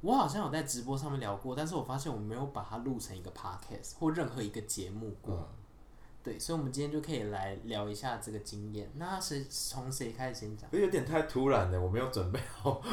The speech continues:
Speaker 1: 对，
Speaker 2: 我，我的资料库没有办法那么快调出来。
Speaker 1: 我可以先分享一个我的。
Speaker 2: 先叹一口气，好。
Speaker 1: 你等下你自己慢慢想。
Speaker 2: 好。
Speaker 1: <laughs> 我，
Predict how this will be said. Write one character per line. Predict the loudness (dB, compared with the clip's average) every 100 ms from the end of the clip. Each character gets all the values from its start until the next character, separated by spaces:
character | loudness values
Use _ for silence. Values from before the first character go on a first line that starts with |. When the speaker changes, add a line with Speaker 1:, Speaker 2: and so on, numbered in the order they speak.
| 0 0 4
Speaker 1:
对， | 10 10
Speaker 2:
我， |
我 | 10 6 8 10 12
的 | 12
资 | 12
料 | 12 12
库 | 12 10 10
没 | 6
有 | 6 6
办 | 4 6
法 | 8
那 | 8
么 | 4
快 | 6 6
调 | 8 6
出 | 4 -2
来。 | -2 -4 -6 -8 -12 -6
Speaker 1:
我 | 0
可 |
以 | 0
先 | 0 0
分 | 0
享 | 0 -2
一 | -6
个 | -4
我 | -4
的。 | -4
Speaker 2:
先 |
叹 | -4
一 | -4
口 | -6
气， | -8 -6
好。 | -2
Speaker 1:
你 | 2
等 | 4
下 | 4
你 | 2
自 | 2
己 |
慢 | 2 0
慢 | -2
想。 | -4 -6
Speaker 2:
好。 | 0 2 4 4 4
Speaker 1:
<laughs> | 4 2 2
我， | 0